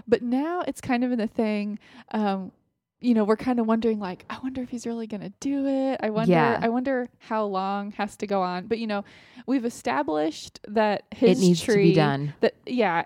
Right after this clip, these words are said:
Speaker 1: and
Speaker 2: Mm-hmm.
Speaker 1: I was just kinda worried that, like, in one of these storms or who knows what, that the wall would fall and,
Speaker 2: Right,
Speaker 1: and we wouldn't
Speaker 2: without
Speaker 1: have
Speaker 2: having
Speaker 1: established
Speaker 2: established.
Speaker 1: fault.
Speaker 2: I like that.
Speaker 1: So,
Speaker 2: Yeah.
Speaker 1: so I feel,
Speaker 2: I think that's,
Speaker 1: so
Speaker 2: like,
Speaker 1: pretty good.
Speaker 2: ninety percent of the battle
Speaker 1: Yeah,
Speaker 2: is, yeah.
Speaker 1: exactly. So anyway, 'cause, you know, we don't have, like,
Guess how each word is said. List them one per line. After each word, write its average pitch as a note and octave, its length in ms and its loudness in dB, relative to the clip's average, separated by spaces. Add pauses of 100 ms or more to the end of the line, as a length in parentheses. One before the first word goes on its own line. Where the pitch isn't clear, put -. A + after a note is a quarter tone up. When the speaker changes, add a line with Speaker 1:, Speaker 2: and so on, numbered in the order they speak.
Speaker 1:
and A#3 360 4
Speaker 2:
Mm-hmm. E3 100 -2
Speaker 1:
I G3 80 6
was C#4+ 180 4
just - 180 -6
kinda A3+ 260 -6
worried G3+ 320 -6
that, G3 120 -8
like, G3 200 -8
in G#3 80 -4
one G3+ 100 -4
of G3 80 -10
these F#3 140 -12
storms A#3+ 680 -2
or A3 60 -6
who A3 120 -2
knows A3 220 -2
what, G3 200 0 (100)
that - 180 -4
the F#3 320 -4
wall F#3+ 320 0
would F3+ 160 -4
fall G3 680 2 (100)
and, F#3+ 420 -4
Speaker 2:
Right, E3+ 200 2
Speaker 1:
and A3+ 100 4
we A3+ 80 2
wouldn't A3 260 6
Speaker 2:
without E3+ 280 6
Speaker 1:
have E3+ 100 -8
Speaker 2:
having E3+ 320 6
Speaker 1:
established F3 160 4
Speaker 2:
established. D#3+ 800 2
Speaker 1:
fault. F#3 120 4
Speaker 2:
I F#3 140 6
like E3+ 280 2
that. C#3+ 200 -2
Speaker 1:
So, F3+ 420 -2
Speaker 2:
Yeah. D#3+ 180 0
Speaker 1:
so G4+ 180 2
I F4+ 60 4
feel, E4 140 4
Speaker 2:
I G#3 60 8
think C#4+ 220 2
that's, C4 180 4
Speaker 1:
so G#3+ 60 -2
Speaker 2:
like, G3+ 160 2
Speaker 1:
pretty G3+ 100 -4
good. E3+ 60 -6
Speaker 2:
ninety E3+ 240 0
percent E3 300 -2
of D3 60 -8
the D3+ 60 -2
battle C3 340 -2
Speaker 1:
Yeah, E3 200 2
Speaker 2:
is, - 100 -12
yeah. A3 60 -2
Speaker 1:
exactly. - 520 -4 (120)
So F3+ 300 -2
anyway, F3+ 320 -4
'cause, A3+ 220 -6 (260)
you A#3 100 -6
know, - 20 -6
we B3+ 80 -4
don't A#3+ 200 -6
have, G3+ 340 -4
like, F3+ 360 -4